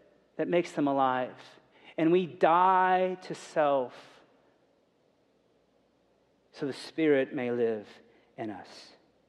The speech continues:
So we keep in step with the Spirit by dying,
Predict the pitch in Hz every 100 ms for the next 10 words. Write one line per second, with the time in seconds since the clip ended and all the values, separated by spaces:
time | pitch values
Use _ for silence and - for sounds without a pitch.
0 | _ _ _ _ _ _ _ - 139 -
1 | 175 185 175 - - 139 - 135 113 113
2 | 113 127 120 135 151 170